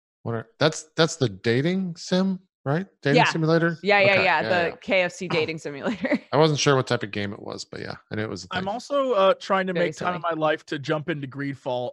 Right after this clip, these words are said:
Speaker 3: Everything I hear, people are like, "Yo, that story's
Speaker 2: Yeah.
Speaker 3: gonna be right up your alley." I'm just
Speaker 1: Co
Speaker 3: like,
Speaker 1: really
Speaker 3: I
Speaker 1: liked it.
Speaker 3: want
Speaker 1: Yeah. Yeah.
Speaker 3: I want
Speaker 1: Also,
Speaker 2: <laughs> The look on your face, J P.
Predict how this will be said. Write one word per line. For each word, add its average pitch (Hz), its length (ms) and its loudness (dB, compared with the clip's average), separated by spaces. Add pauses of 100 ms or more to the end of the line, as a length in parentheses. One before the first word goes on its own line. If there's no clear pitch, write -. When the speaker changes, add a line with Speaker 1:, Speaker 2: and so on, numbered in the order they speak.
(140)
Speaker 3:
Everything 196 340 2
I 196 100 2
hear, 165 220 0
people 165 200 -4
are 151 80 2
like, 135 300 0 (300)
"Yo, 131 100 -4
that 143 100 -4
story's 196 140 0
Speaker 2:
Yeah. 185 120 4 (120)
Speaker 3:
gonna - 40 -12
be 127 40 -16 (160)
right 147 100 -20
up - 100 -18
your 151 140 -2
alley." 135 300 2
I'm 175 160 0
just 208 180 -4
Speaker 1:
Co 190 120 8
Speaker 3:
like, 208 100 10
Speaker 1:
really 151 160 8
Speaker 3:
I - 20 6
Speaker 1:
liked 117 280 2
it. 117 140 2 (120)
Speaker 3:
want 113 280 0 (1040)
Speaker 1:
Yeah. 107 80 -12
Yeah. 98 120 -12
Speaker 3:
I 254 60 0
want 277 100 0
Speaker 1:
Also, 349 260 6
Speaker 2:
<laughs> 605 100 12
The - 100 0
look 539 280 8 (120)
on 427 80 6
your 427 120 6
face, 381 260 2
J 381 160 2
P. 359 140 -2